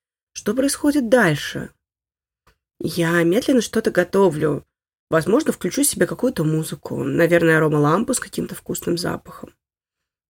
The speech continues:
Мгм. Да, а потом придут завтракать дети. У меня получится позвать их на завтрак так, чтобы они пришли и не застряли в ванной на полчаса.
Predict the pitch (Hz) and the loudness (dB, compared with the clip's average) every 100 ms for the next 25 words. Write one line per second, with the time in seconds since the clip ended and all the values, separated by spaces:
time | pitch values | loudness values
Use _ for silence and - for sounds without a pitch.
0 | - 160 151 - 160 160 156 156 160 - | -6 -6 -6 -6 -6 -4 -6 -8 -10 -14
1 | - _ _ _ _ _ _ _ _ _ | -20 _ _ _ _ _ _ _ _ _
2 | _ _ _ _ _ _ _ _ _ _ | _ _ _ _ _ _ _ _ _ _
3 | - 165 180 175 156 - _ - 175 190 | -6 -4 -4 -4 -6 -10 _ -6 -2 2
4 | 214 285 233 233 262 262 233 - 202 180 | 2 4 4 2 2 0 0 0 0 4
5 | 190 151 - 160 - _ _ _ - 175 | 4 4 -2 -6 -8 _ _ _ -4 0
6 | 196 208 185 202 - - 196 190 214 220 | 0 0 0 0 -2 -4 0 2 2 0
7 | 208 - 185 190 190 - - 262 349 - | -2 -4 -2 -2 -4 -8 -2 0 2 0
8 | - 185 190 202 - 180 - 214 180 147 | -4 0 2 2 -2 -6 -4 0 0 0
9 | _ _ 170 180 175 175 - 190 156 151 | _ _ 2 4 4 0 0 2 2 0
10 | 165 175 214 170 156 160 - 165 151 - | 0 2 4 4 4 0 -2 -6 -6 -2
11 | - - 175 190 | -2 -2 -6 -14